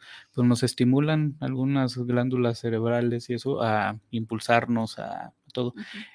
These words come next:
Speaker 1: Generan que nuestro cerebro haga ciertas sustancias, ¿no?
Speaker 2: Sí, al momento de que tú lo, lo hueles, pum,
Speaker 1: Así
Speaker 2: llega
Speaker 1: es.
Speaker 2: la pituitaria y es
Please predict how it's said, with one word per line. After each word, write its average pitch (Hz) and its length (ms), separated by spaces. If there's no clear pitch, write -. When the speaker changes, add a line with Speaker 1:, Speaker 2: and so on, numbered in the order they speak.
Speaker 1:
Generan 143 560
que 147 120
nuestro 117 560
cerebro 120 920
haga 117 200
ciertas 117 320
sustancias, 113 600
¿no? 131 140
Speaker 2:
Sí, 214 260
al - 40
momento 185 300
de 208 80
que 196 80
tú 196 140
lo, 202 280
lo 170 120
hueles, 185 340
pum, 131 160
Speaker 1:
Así 120 160
Speaker 2:
llega 117 200
Speaker 1:
es. 185 40
Speaker 2:
la 190 100
pituitaria 180 640
y 214 120
es - 200